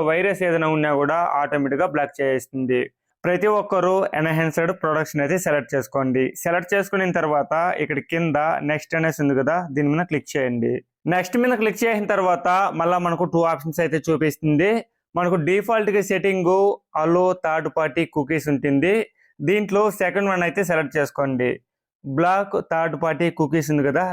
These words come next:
దీన్ని సెలెక్ట్ చేసుకోండి. దీన్ని సెలెక్ట్ చేసుకున్న తర్వాత ఫినిష్ మీద క్లిక్ చేసిన తర్వాత మళ్ళీ ఈ విధంగా చూపిస్తుంది. ఇక్కడ డన్ మీద క్లిక్ చేసేయండి.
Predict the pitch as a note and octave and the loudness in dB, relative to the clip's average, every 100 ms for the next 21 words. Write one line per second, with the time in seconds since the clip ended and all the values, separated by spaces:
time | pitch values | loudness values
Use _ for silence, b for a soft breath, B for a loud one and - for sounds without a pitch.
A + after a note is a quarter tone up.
0 | C#3+ D#3+ E3+ D#3 D3 - C3 - B2+ B2 | -2 -2 0 0 -2 -2 -4 -2 -4 0
1 | A#2+ - _ _ _ _ D3 G3 F#3+ F3+ | -2 -2 _ _ _ _ -2 0 2 0
2 | F#3 G3 F#3 F#3+ F3 D#3+ D3 C#3+ C#3 D3+ | 0 -2 0 0 0 0 2 0 0 0
3 | E3+ - - E3+ F3 F3 E3+ D#3+ D3+ C3+ | 0 -2 -4 0 0 0 -2 0 -2 -2
4 | D#3+ D3+ C#3+ C#3+ B2+ B2+ C#3+ E3 G3 b | -2 0 -2 0 0 0 -2 -2 -2 b
5 | b b b D#3+ F3+ F#3 E3+ E3+ E3+ D#3+ | b b b 0 2 2 2 2 0 0
6 | D3+ D3 - D3 D3+ G3+ G#3 D3+ D3+ D#3+ | 0 0 0 0 2 2 0 -2 -2 -2
7 | E3+ C3+ D#3+ E3 D#3+ F3+ D#3+ - D3+ - | -2 -2 0 0 0 -2 -4 -2 -2 0
8 | C3 B2+ B2 | -2 0 0